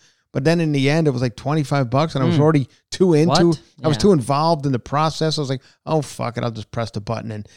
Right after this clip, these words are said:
Speaker 1: and then I didn't even get through it. So twenty-five, now he's going to
Speaker 2: It's a rough
Speaker 1: space.
Speaker 2: movie. Oh, yeah. Now
Speaker 1: He's going,
Speaker 2: on
Speaker 1: he's, he's getting on this, this, this, uh, you know, Jeff Bezos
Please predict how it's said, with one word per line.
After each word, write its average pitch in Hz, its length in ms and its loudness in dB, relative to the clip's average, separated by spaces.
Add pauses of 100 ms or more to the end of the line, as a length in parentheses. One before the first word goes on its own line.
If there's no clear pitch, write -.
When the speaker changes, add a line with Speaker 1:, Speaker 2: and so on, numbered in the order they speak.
Speaker 1:
and 214 100 0
then 262 80 4
I 247 40 4
didn't 214 160 4
even 196 160 4
get 156 240 0
through 185 340 8
it. 104 100 -2 (720)
So 117 420 0
twenty-five, 123 420 -2
now 220 280 2
he's 269 120 4
going 190 220 2
to - 80 -6
Speaker 2:
It's - 180 -2
a 135 60 -4
rough 151 300 2
Speaker 1:
space. 135 140 -4
Speaker 2:
movie. 127 340 -8
Oh, 165 180 0
yeah. 147 280 -2 (120)
Now 139 100 -8
Speaker 1:
He's 139 120 0
going, 170 260 6
Speaker 2:
on 160 80 6
Speaker 1:
he's, 156 120 -2
he's 151 200 2
getting 190 260 2
on 151 160 0
this, 139 220 0 (100)
this, 131 300 0 (140)
this, 135 320 0
uh, 123 260 2 (160)
you 139 100 -4
know, 127 120 0 (200)
Jeff 147 360 -2
Bezos 131 640 0